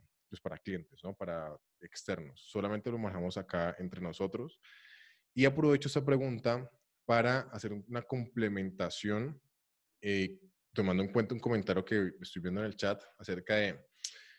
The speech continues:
pues, que, que, digamos, que no saludarnos por correo electrónico, pues, que eso a-, lo que va a hacer es atentar, digamos, un poco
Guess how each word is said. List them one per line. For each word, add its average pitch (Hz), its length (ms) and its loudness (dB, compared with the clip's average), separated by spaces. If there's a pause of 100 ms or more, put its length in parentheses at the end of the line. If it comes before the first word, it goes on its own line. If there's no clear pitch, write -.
(160)
pues, - 160 -6
que, 98 380 2
que, 101 140 0
digamos, 92 520 -2 (600)
que 82 200 -8
no 85 200 -8
saludarnos 104 680 2
por - 160 2
correo 92 220 0
electrónico, 92 560 0
pues, - 200 -6
que 78 220 -8
eso 98 440 2
a-, 87 180 -4
lo 90 160 -6
que - 120 -12
va 78 60 -8
a - 40 -8
hacer 92 160 -6
es 87 80 -4
atentar, 82 580 -6
digamos, 90 300 -6
un 95 140 -8
poco 101 420 0